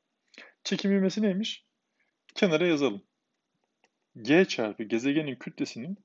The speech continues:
karesine oranı diyoruz. He, öz kütle veriyorsa, bakın gezegenin öz kütlesini veriyorsa burada bir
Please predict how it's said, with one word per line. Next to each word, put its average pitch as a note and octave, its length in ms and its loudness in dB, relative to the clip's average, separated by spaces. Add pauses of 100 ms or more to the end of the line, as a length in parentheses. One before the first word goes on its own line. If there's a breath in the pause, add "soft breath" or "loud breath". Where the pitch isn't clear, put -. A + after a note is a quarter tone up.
(260)
karesine C3+ 520 -4 (280)
oranı B2 400 -6 (380)
diyoruz. - 400 -14 (4000 soft breath)
He, G#2+ 400 -4
öz A3 220 -2
kütle - 320 -4
veriyorsa, G#2 500 -2 (280)
bakın G#2 340 -12
gezegenin C3+ 680 -6
öz E3+ 180 -4
kütlesini - 500 -8
veriyorsa B2 420 -4
burada G3 220 -4
bir F3+ 60 -10